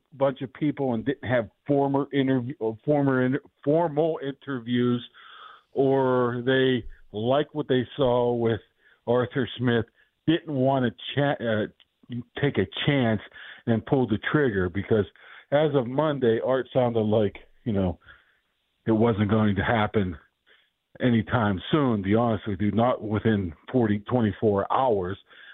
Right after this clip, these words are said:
I mean, I'm not saying that he was hundred percent honest with us right there, but we don't know what it is behind the scenes right there. But my personal opinion is I think they probably identified him as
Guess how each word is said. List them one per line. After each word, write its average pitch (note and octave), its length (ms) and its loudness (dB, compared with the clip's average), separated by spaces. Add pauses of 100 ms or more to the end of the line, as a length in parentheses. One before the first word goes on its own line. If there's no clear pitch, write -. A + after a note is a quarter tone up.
(120)
I - 40 -10
mean, G2 100 -2
I'm G2 100 0
not G#2 220 0
saying G2 260 2
that F#2 140 2 (460)
he G#2+ 80 2
was F#2 140 2 (280)
hundred G2 240 2
percent G#2 400 -2 (440)
honest C#3 440 0
with G2+ 200 -4
us G2 160 0 (120)
right G2 280 2
there, G#2 240 2
but C#3 160 2
we G3+ 140 4
don't G3+ 160 4
know A#2 80 2
what G2+ 180 2
it F#2+ 80 4
is G2+ 180 2
behind G#2 440 0
the F#2+ 160 0
scenes G#2 260 2
right G#2+ 160 2
there. C#3+ 140 4
But C#3 160 2 (540)
my B2+ 360 0
personal C#3+ 420 0
opinion C#3+ 600 2
is C#3+ 60 0 (460)
I B2+ 160 0
think A#2+ 220 -4
they A2+ 140 4
probably A2 340 2
identified A2 840 2
him A#2 260 2
as G#2+ 140 2